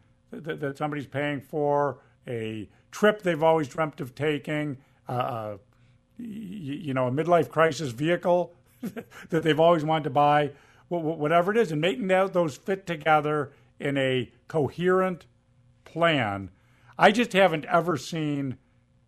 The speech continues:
software like planning programs that do a good job of any of that.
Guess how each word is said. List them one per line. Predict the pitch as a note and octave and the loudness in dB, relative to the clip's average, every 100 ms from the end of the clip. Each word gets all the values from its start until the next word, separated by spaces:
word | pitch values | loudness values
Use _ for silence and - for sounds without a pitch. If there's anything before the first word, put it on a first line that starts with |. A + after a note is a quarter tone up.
| _ _ | _ _
software | - - F3+ E3+ E3 - C3+ B2+ B2 B2 F3 | -14 0 4 6 4 0 -6 -2 -2 -4 -2
like | D3 C3 | -4 -4
planning | - E3+ E3+ D3+ | -4 -4 -2 -4
programs | D3 C#3+ A#2 B2 A#2 A2 - _ _ _ - | -4 -4 -4 -4 -4 -4 -8 _ _ _ -2
that | C#3+ | -2
do | E3 D3+ | 2 0
a | |
good | A#2+ D#3 C3 | 2 0 2
job | C3+ B2+ A2 | 6 6 6
of | G#2 | 2
any | G#2 F#2+ | -2 -2
of | E2+ | -10
that. | E2 D#2+ | -14 -16